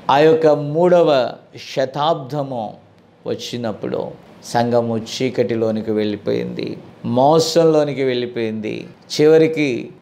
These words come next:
కొన్ని మరి వందల సంవత్సరాలు చీకటి ప్రారంభమైంది. తిరిగి నాలుగు వందల సంవత్సరాలుగా ఉజ్జీవము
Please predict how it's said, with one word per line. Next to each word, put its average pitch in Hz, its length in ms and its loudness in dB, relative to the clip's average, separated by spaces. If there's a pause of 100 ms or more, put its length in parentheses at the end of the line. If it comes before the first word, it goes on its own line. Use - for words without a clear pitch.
కొన్ని 151 600 -2 (420)
మరి 131 200 2
వందల 175 640 4
సంవత్సరాలు 151 880 -4
చీకటి 123 920 -8 (440)
ప్రారంభమైంది. 113 1080 -2 (600)
తిరిగి 123 560 0 (580)
నాలుగు 135 600 2
వందల 123 480 0
సంవత్సరాలుగా 123 1300 0 (540)
ఉజ్జీవము 123 1000 -2